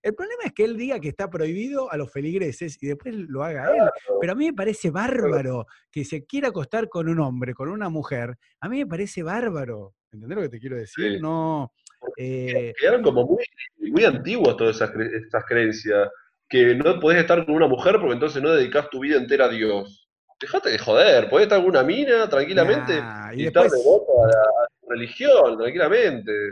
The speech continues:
Speaker 1: Que yo también me he peleado con gente que no tiene nada que ver ser homosexual con abusar de chicos. Que el padre, eh, Gracia haya abusado de chicos, eh, tiene una desviación, pero, pero no porque sea homosexual,
Speaker 2: Claro.
Speaker 1: porque es un trastornado, porque hay un montón de
Speaker 2: Claro.
Speaker 1: gente que consume, que van presos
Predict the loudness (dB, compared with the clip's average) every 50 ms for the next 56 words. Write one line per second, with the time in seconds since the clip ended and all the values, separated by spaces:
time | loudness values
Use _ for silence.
0 | -10 -14 _ _ _ _ _ _ _ -10 -8 -8 -6 -4 -4 -4 -4 -4 -4 -4
1 | -4 -4 -4 -4 -4 -2 -2 -2 -4 -4 -6 -8 -8 -8 -4 -4 -4 -4 -4 -8
2 | -8 -8 -8 -8 -10 _ _ -10 -8 -6 -6 -8 -8 -8 -8 -8 -6 -6 -4 -2
3 | -2 -2 -4 -4 -8 -10 -10 -6 -6 -4 -4 -4 -6 -8 -10 -12 -12 -10 -8 -6
4 | -6 -6 -6 -8 -8 -10 -10 -10 -10 -10 -12 -14 -10 -8 -8 -6 -6 -8 -8 -10
5 | -12 -14 -12 -12 -14 -14 -12 -12 -14 -12 -10 -8 -6 -6 -6 -4 -4 -4 -6 -6
6 | -8 -10 -10 -8 -8 -6 -6 -6 -6 -8 -8 -10 -10 -10 -8 -8 -8 -8 -8 -10
7 | -10 -10 -12 -12 -10 -6 -6 -4 -4 -6 -6 -8 -8 -10 -10 -8 -8 -8 -8 -10
8 | -10 _ _ _ _ _ _ _ _ _ _ -20 -10 _ -4 -4 -2 -2 -2 -2
9 | -2 -2 -2 -4 -4 -4 -6 -6 -4 -2 -2 -2 -2 -4 -6 -8 -12 -16 _ _
10 | _ _ _ _ -12 -10 -8 -10 -10 -12 _ -12 -10 -10 -10 -10 -8 -6 -6 -6
11 | -4 -4 -6 -8 -8 -10 -14 -14 -10 -8 -8 -8 -8 -8 -4 0 0 2 2 2
12 | -2 -2 -4 -6 -6 -6 -6 -6 -8 -8 -6 -6 -8 -8 -8 -10 -12 -12 -12 -14
13 | -12 -8 -6 -6 -6 -6 -6 -8 -8 -10 -10 -10 -12 -12 -12 -10 -8 -8 -6 -4
14 | -2 0 0 0 -2 -4 -4 -4 -4 -2 -2 -2 -2 -2 -2 -4 -4 -4 -4 -4
15 | -6 -6 -6 -8 -8 -10 -10 -8 -8 -8 -6 -6 -6 -6 -4 -4 -4 -4 -4 -6
16 | -6 -6 -6 -4 -6 -8 -8